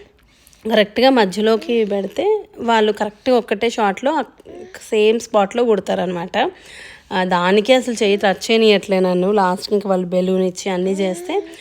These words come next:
ఇంకా ఫైనల్గా మార్కింగ్స్ పెట్టేశాను. ఇంకా తర్వాత ఫస్ట్ వచ్చేసి వాళ్ళు డమ్మీ, ఆ, పెడతారనమాట. కమ్మలు ఒరిజినల్వి పెట్టరు. ఆ,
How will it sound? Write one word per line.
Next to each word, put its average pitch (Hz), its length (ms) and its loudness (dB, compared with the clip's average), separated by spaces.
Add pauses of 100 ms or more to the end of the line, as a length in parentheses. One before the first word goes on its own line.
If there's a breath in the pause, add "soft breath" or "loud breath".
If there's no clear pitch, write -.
(400 loud breath)
ఇంకా 185 220 0
ఫైనల్గా 185 420 0
మార్కింగ్స్ 220 520 -2
పెట్టేశాను. 196 720 2 (360 loud breath)
ఇంకా 415 140 0
తర్వాత 202 400 0
ఫస్ట్ 262 340 -6
వచ్చేసి 277 300 -8
వాళ్ళు 277 260 -2
డమ్మీ, 233 680 -2 (300)
ఆ, 196 440 -2 (340)
పెడతారనమాట. 185 640 0
కమ్మలు 190 460 0
ఒరిజినల్వి 226 580 0
పెట్టరు. 196 580 -2 (520 loud breath)
ఆ, 208 300 0